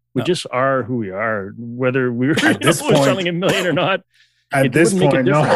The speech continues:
Speaker 1: difference.
Speaker 3: <laughs>
Speaker 1: But Enzo's always been sort of like the, the archivist, archivist or the caretaker of our old material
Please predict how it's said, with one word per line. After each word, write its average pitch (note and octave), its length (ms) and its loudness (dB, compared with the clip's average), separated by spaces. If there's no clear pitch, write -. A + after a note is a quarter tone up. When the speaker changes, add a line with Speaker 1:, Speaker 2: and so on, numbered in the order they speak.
Speaker 1:
difference. D3+ 140 -4
Speaker 3:
<laughs> B2 40 -6
Speaker 1:
But D3 300 -4
Enzo's F#3 360 -2
always D3+ 240 0
been C3 200 -2
sort C3+ 220 -4
of A#2 140 -4
like A#2+ 280 -4
the, G#2+ 400 -6
the G2+ 260 -10
archivist, G#2+ 1120 -8
archivist A#2 600 -6
or A2+ 160 -6
the G#2 120 -12
caretaker A#2+ 720 -6
of A2 240 -8
our G#2 200 -6
old A#2 480 -6
material G#2 560 -8